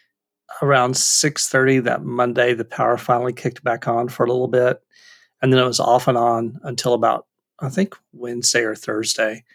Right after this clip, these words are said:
So he just was dealing with, like, it'd be two hours on, five hours off, two hours on, five hours off. But it allowed them to at least get the house.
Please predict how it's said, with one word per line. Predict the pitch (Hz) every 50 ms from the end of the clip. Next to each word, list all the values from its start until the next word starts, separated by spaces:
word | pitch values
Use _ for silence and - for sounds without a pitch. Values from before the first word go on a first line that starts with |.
| _ _ - _ _ _ _ _
So | - - - - 120 117 120
he | 110 131 151 156 156 147
just | 127 131 135 127 - -
was | 123 120 113
dealing | - 139 131 120 123
with, | 127 123 -
like, | 127 123 120
it'd | - 120
be | 127 127
two | 131 - 165 143
hours | 127 127 127 120 120
on, | 120 113 113 117 117
five | 113 - 120 117 113
hours | 113 113 117 113 117 113 117
off, | 110 107 107 110 113 113 - - -
two | - - 123
hours | 110 113 117 113 113 -
on, | 120 110 110 113 110 107 113
five | - - 117 110 110
hours | 117 117 117 113 120 123
off. | 110 110 113 - - - - _ - - - - _ _ _ _ _ _ _ -
But | - 131
it | 127 - -
allowed | - - 139 131 135 135 135
them | 123 135 123 110
to | 113
at | 120 120
least | 127 135 135 131 - -
get | - 127 123
the | 123 117
house. | - 123 113 110 117 117 - - - - - -